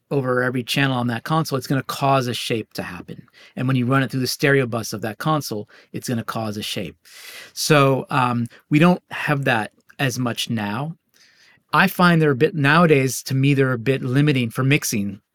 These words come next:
with, with how I work now, particularly with low end. I can get more low end with the way I do things now versus when I was with,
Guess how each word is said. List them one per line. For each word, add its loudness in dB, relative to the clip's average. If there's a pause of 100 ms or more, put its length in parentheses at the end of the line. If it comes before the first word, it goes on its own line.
(120)
with, -2
with -2
how 0
I 0
work -6
now, -6 (120)
particularly 2
with -6
low 0
end. -6 (160)
I -10
can -4
get 0
more 0
low 2
end -4 (280)
with -4
the -6
way 0
I -4
do -4
things -8
now -2
versus -8
when -6
I -6
was -8 (160)
with, -8